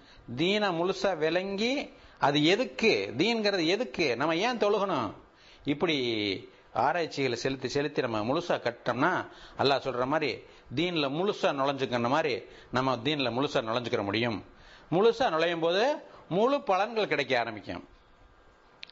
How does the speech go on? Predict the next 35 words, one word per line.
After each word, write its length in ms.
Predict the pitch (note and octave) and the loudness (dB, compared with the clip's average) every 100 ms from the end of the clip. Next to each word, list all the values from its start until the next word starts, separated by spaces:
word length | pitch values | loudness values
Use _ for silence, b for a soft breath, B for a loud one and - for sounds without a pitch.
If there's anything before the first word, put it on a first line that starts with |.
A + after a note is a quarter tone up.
| - | -8
கொஞ்சம் 340 | - D3 F3+ G#3+ | 2 4 4 4
கொஞ்சம் 240 | A#3 A#3+ | 4 2
செய்யும் 260 | G3+ F#3+ F3+ | 4 2 2
போது, 400 | D#3 F#3+ F3+ - - B B | 2 2 0 -2 -10 B B
ஏதோ 240 | C3 F#3 A#3+ | 2 2 4
பேரளவுக்கு 480 | G#3+ G3+ G3+ G3 | 4 4 4 2
செய்யும் 280 | F3 E3 D#3 | 2 0 2
போது 420 | D#3 F3+ A3 A2+ - B - | 2 2 2 -2 -8 B 0
வெறும் 320 | C3+ F3+ G3+ | 2 2 0
சடங்குகள் 560 | - C3+ E3+ G3+ F3 | 0 0 0 2 2
ஆயிரும். 460 | D3 C3+ D#3 F#3 G#2+ B B B | 2 2 0 -2 -4 B B B
ம-, 240 | A#2 A#2+ B2+ | 0 2 2
தீன் 440 | F#3+ G#3+ E3+ C#3+ | 0 0 -2 0
நம்மள்ட்ட 300 | C#3+ D3 C#3+ | 0 0 0
எதிர்பார்க்கக்கூடிய 640 | C#3 C#3 E3+ D3 C#3 C#3+ | 0 2 0 -2 -2 0
எந்த 240 | B2+ C3+ C#3 | 2 2 0
மாற்றங்களும், 720 | A#2 D3 F3+ F3 D#3+ D#3 C3 | 0 0 0 -2 0 0 2
உள்ளத்துல 300 | D3 D3 C3+ | 0 0 0
எந்த 240 | A#2+ A#2+ | 0 0
மாற்றங்களும் 480 | A#2 C#3+ D#3 D3+ B2+ | 0 0 0 -2 0
ஏற்படாது. 560 | B2+ - A#2+ B2 F3+ A2+ B B B | 0 0 0 2 0 0 B B B
மற்றவங்கள் 580 | B2+ C#3 F3 E3+ E3+ E3 | -2 0 -2 0 -2 0
மாதிரி 400 | F3+ G3+ A3 F#3+ | 2 2 0 -2
நம்ம 300 | D3 C3+ A#2+ | -2 0 0
நடந்துகிட்டே 240 | A#2+ A2+ | -2 -2
இருப்போம். 240 | G#2+ G#2+ | -2 0
எல்லா 160 | G2+ A2+ | 0 0
விஷயத்தையும், 440 | A2+ A2+ F#2 - - _ B B B B B | -2 -4 -6 -8 -16 _ B B B B B
எல்லா 260 | B2 D#3+ | 2 2
விஷயமும் 380 | F#3+ - A3 A#3+ | 0 -2 -2 0
மற்றவர்கள் 520 | F#3 D#3 F#3+ F#3 F#3 | 0 2 0 0 0
ஃபாலோ 120 | G3 G3 | 0 -2
பண்ணி 220 | F#3+ D#3 | -2 -2
நடந்துகிட்டே 260 | D3+ D3+ | -2 0
இருப்போம். 340 | D3 A#2+ A2 | -2 -2 -6